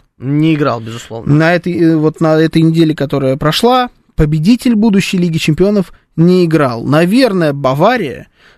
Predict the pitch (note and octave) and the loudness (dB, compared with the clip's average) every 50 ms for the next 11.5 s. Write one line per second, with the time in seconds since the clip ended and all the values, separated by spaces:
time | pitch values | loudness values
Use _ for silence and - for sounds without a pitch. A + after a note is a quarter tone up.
0 | _ - C#3 - - - - F3+ D#3 - C#3 - C3+ - - - C#3+ C#3 B2+ A#2+ | _ -10 -8 -8 -4 -2 -2 -2 0 -2 -6 -8 -10 -6 -4 -2 0 0 -2 -2
1 | A#2+ - C#3 C#3+ C#3+ C3 B2 C3+ B2+ B2 B2 - - A#2+ A#2+ - - - - - | -4 -2 -2 -2 -2 -4 -4 -4 -4 -4 -4 -4 -6 -8 -8 -8 -14 -18 -16 -4
2 | - E3 D#3 D3+ D3 C#3 C3+ C#3 C#3 C#3 - - - D#3 C#3 B2 G#2 F2 D#2 B1+ | -2 0 0 0 0 -2 -2 -2 -2 -4 -2 -2 0 0 0 0 -4 -8 -12 -14
3 | B1 - - - - - _ _ D#3 E3+ F#3 F3+ - - G#3 A#3 A#3+ - F3+ D3+ | -16 -18 -20 -20 -20 -20 _ _ 2 2 2 2 2 2 2 2 0 0 0 2
4 | D3+ E3+ F#3 F#3 E3 - F3 C#3+ - - - - - - - A#2 - - D#3 C#3 | 4 4 4 2 2 0 -2 -2 -2 -6 -12 -12 -10 -10 -10 -8 -6 -4 -4 -4
5 | - - B2+ C#3 C3+ C#3+ D3 C#3+ - C3 B2+ B2 B2+ - C3+ - - A2+ A#2 - | -2 -4 -4 -4 -6 -8 -10 -8 -6 -4 -4 -4 -4 -6 -6 -8 -8 -10 -8 -8
6 | A#2 G#2 E2+ G#2 - - - C#3+ D#3 E3+ D#3+ - - - - _ _ _ _ - | -10 -10 -10 -10 -12 -6 -2 0 2 2 0 -2 -6 -20 -20 _ _ _ _ -8
7 | D3 D3 D#3+ F3+ F3+ - F3+ F#3 G3 F3 - - E3+ D3+ - - A3 F#3+ - - | -2 0 0 0 0 0 0 0 0 -2 -2 -6 -8 -8 -4 -2 -2 -2 -2 -6
8 | C#3 - - - - - G3+ - _ _ _ _ _ _ - F#3+ E3+ - - D#4 | -12 -8 -6 -6 -6 -6 -10 -16 _ _ _ _ _ _ -2 -2 -2 2 2 2
9 | C4 A3+ G3+ F3+ E3 D3 C3+ - B2+ C3 C#3 - - _ _ _ _ _ _ _ | 4 4 4 4 2 0 -2 -4 -6 -8 -8 -10 -16 _ _ _ _ _ _ _
10 | _ _ _ _ _ - C#3+ C#3 - D#3 D3 D3 C3+ B2+ C3 B2+ - - B2 - | _ _ _ _ _ -6 -4 -2 0 0 2 2 0 -2 -4 -6 -8 -10 -12 -10
11 | C3+ - - C3 B2 A2+ F#2+ C#2 C2 | -10 -8 -8 -8 -8 -8 -8 -10 -12